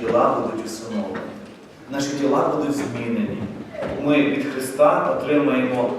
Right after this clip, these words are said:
не первоплід Духа, а наступний, наступну дію Духа, коли Бог займеться нашим тілом. Друзі, ви знаєте, е, я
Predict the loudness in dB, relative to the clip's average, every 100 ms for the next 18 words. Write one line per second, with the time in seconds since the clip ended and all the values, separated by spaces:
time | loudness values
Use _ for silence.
0 | -4 -4 2 4 4 2 0 -2 -2 0
1 | 0 0 -2 -4 -8 -4 0 0 2 0
2 | 0 -2 -2 0 2 0 -2 -8 -6 -2
3 | 0 0 -2 -2 0 4 4 4 0 -4
4 | -6 -10 -10 -14 -12 -2 -2 0 2 2
5 | 2 0 -2 -2 -2 -2 -4 -6 -6 -6
6 | -6 -8 -10 -14 -16 -16 -18 -18 -18 -20
7 | -18 -16 -8 2 4 8 8 8 6 8
8 | 12 12 12 8 6 2 6 6